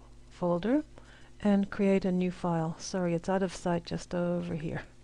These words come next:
I'm going to call this, uh, demo five dot H T M L. Create new file.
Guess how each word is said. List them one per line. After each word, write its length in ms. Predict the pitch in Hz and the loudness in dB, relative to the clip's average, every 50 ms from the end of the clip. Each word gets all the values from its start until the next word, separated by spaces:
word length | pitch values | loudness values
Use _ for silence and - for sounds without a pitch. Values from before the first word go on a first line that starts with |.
| - - - - - - - - - - - - - - - - - - - - - - - - - - - - - - - - - - - - - | -20 -20 -20 -20 -20 -20 -20 -20 -20 -20 -20 -20 -20 -20 -20 -20 -20 -20 -20 -20 -20 -20 -20 -20 -20 -20 -20 -20 -20 -20 -20 -20 -20 -20 -20 -12 -8
I'm 120 | 170 185 | -8 -4
going 180 | 180 185 180 175 | 0 0 0 0
to 80 | 170 170 | 0 0
call 240 | - 190 180 180 | 2 4 4 4
this, 380 | 170 175 165 160 - - - - | 4 4 2 0 -2 -4 -2 0
uh, 340 | 160 160 160 156 156 165 156 - - - - - - - - - - - - - - - - - - - - - - 208 | 2 2 2 2 2 0 -2 -6 -10 -16 -20 -20 -20 -18 -18 -18 -18 -18 -18 -18 -20 -20 -18 -18 -20 -20 -20 -16 -10 -6
demo 380 | 190 180 175 165 160 160 160 | -4 -2 -2 -2 -2 -4 -4
five 540 | 165 - - - 208 233 254 254 247 233 - | -6 -8 -6 -4 0 2 2 2 2 0 0
dot 180 | - 180 185 180 | -2 0 0 2
H 320 | 170 165 - - - - | 0 0 -2 -4 -8 -10
T 160 | - - 165 | -8 -6 -4
M 140 | 165 165 151 | -4 -4 -4
L. 200 | 139 123 143 - - - - - - - - - - - - - - - - - - - - - - | -4 -6 -6 -10 -14 -16 -18 -20 -20 -20 -20 -20 -20 -20 -20 -20 -20 -20 -20 -20 -20 -20 -20 -18 -16
Create 400 | - - 208 180 170 180 - - | -10 -8 -6 -4 -4 -4 -6 -6
new 140 | 175 170 165 | -6 -6 -6
file. 480 | - - 208 214 226 233 233 233 - | -6 -6 -4 -2 -2 0 -2 -2 -4